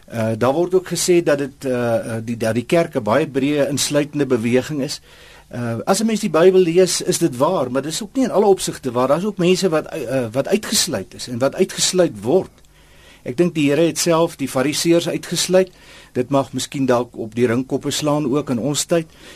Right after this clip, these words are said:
Uh, ons kan dink aan mense wat die kerk vir hulle eie persoonlike voordeel probeer gebruik het. Ananias en Safira wat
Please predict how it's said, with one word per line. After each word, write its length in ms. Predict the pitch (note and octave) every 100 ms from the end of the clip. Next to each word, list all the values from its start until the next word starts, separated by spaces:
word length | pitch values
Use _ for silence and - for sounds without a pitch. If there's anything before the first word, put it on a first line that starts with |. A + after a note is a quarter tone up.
| - - -
Uh, 260 | A2+ A2 -
ons 180 | C3 -
kan 200 | C#3 A#2+
dink 220 | C#3 C#3
aan 120 | B2
mense 420 | A#2+ B2+ B2 C#3
wat 140 | G#2+ G#2+
die 100 | A2+
kerk 260 | C#3+ C3
vir 160 | - B2+
hulle 140 | A2
eie 160 | G#2+ C#3
persoonlike 520 | C3 - C#3 C#3 C#3
voordeel 460 | - C#3+ C3+ C#3+ C#3+
probeer 360 | - A#2+ C3+
gebruik 560 | - - G#2+ B2+ C3+ C#3+
het. 140 | D3+
Ananias 520 | A2 A2+ A2 B2+ B2+
en 60 | B2+
Safira 560 | - A2+ - C#3+ D#3 B2
wat 200 | G#2+